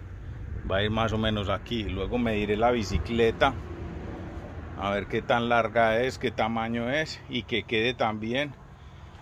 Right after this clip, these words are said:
como aquí les dije, para yo mover con un tornillo lo voy fijando. Que es más larga la bicicleta, pues le hago un huequito más y le pongo el tornillo y va alargando para allá o para acá, porque esto, este interno es largo,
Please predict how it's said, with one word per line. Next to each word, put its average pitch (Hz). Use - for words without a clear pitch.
como 113
aquí 120
les 139
dije, 135
para 107
yo 113
mover 135
con 110
un 113
tornillo 135
lo 113
voy 107
fijando. 127
Que 127
es 127
más 139
larga 143
la 135
bicicleta, 120
pues 101
le 98
hago 98
un 113
huequito 113
más 113
y 101
le 95
pongo 92
el 101
tornillo 101
y 80
va 82
alargando 90
para 82
allá 82
o 87
para 76
acá, 98
porque -
esto, 123
este 110
interno 117
es 98
largo, 101